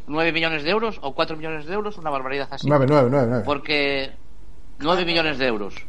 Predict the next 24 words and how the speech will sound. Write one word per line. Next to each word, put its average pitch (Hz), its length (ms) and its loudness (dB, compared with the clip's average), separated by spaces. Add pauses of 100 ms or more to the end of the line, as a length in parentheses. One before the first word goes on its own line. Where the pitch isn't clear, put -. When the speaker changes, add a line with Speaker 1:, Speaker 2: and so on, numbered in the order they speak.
(960)
Speaker 1:
Sí, - 140 -6
ha 160 80 2
sido, 202 180 2
es 175 140 0
en 190 80 0
Porriño, 156 560 0
están 165 180 -4
en 165 100 -4
Porriño, 123 680 -2
están 139 180 0
aquí 139 160 0
cerquita. 107 480 -2 (440)
Speaker 2:
Sí, - 120 -2
aca-, 170 380 4
Speaker 1:
Eh, - 40 -4
Speaker 2:
acaba 190 360 6
de - 80 4
Speaker 1:
eh, - 20 2
Speaker 2:
estar, 214 440 6 (380)
eh, 160 220 4 (160)
eh, 156 220 2
estos 170 280 -2
días 214 280 4
veíamos 208 600 4